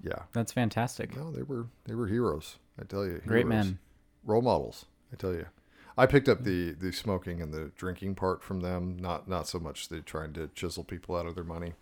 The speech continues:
Speaker 2: Pray to be a stronger man.
Speaker 1: Yes.
Speaker 2: Hmm.
Speaker 1: I have scruples. I have scruples.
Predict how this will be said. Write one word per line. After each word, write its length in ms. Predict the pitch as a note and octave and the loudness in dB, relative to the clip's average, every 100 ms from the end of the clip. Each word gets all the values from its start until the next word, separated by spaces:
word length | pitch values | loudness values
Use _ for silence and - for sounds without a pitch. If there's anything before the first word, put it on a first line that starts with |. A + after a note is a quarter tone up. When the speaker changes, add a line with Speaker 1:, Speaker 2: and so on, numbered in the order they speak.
| - - - - _ - | -20 -20 -20 -20 _ -6
Speaker 2:
Pray 200 | A2+ C3 | 0 2
to 80 | C#3 | 4
be 500 | A#2+ B2 C3+ C#3 C3+ - - | 4 6 6 6 2 -8 -14
a 40 | C3 | -12
stronger 500 | - G#2+ G#2+ A#2+ A2+ | 0 4 4 6 6
man. 460 | A2+ A2+ G#2 F#2 - - | 6 6 4 0 -4 -10
Speaker 1:
Yes. 300 | D#2+ - - _ _ | -10 -10 -20 _ _
Speaker 2:
Hmm. 260 | A#2 G#2+ F#2+ G#2 | 2 2 2 0
Speaker 1:
I 40 | |
have 100 | C3 | -4
scruples. 480 | - B2+ - - - _ _ _ _ - | -2 -4 -4 -10 -12 _ _ _ _ -16
I 40 | |
have 40 | G#2+ | -14
scruples. 400 | - - G2+ | -10 -8 -8